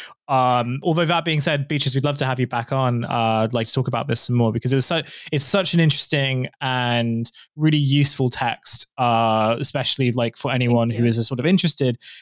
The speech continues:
Speaker 1: in really thinking about the reconceptualization of health. And what I, I wish that one of the things that we could talk about in a lot more detail was, is just sort of, um, how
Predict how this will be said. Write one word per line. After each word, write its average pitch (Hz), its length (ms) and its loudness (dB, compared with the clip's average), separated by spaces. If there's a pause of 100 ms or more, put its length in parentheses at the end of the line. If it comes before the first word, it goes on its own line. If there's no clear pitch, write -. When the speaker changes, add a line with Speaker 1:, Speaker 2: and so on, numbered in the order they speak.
(100)
Speaker 1:
in 143 100 2
really 139 280 4
thinking 131 340 -2
about 117 180 0
the 127 80 -4
reconceptualization 113 1400 -2
of 110 140 -4
health. 113 340 -4
And 117 260 -2 (320)
what 175 140 -2
I, 170 260 0
I - 20 2
wish 165 220 2
that 180 120 0
one 156 100 2
of 143 80 2
the 135 60 2
things 139 240 2
that 127 100 0
we 131 120 2
could 123 100 -2
talk 127 180 -2
about 123 200 -2
in 127 60 -2
a 120 40 0
lot 120 200 0
more 117 140 -2
detail 113 380 -2
was, 113 260 -2
is 135 180 0
just - 280 0
sort 117 140 0
of, 110 200 0 (480)
um, 117 340 0
how 120 680 0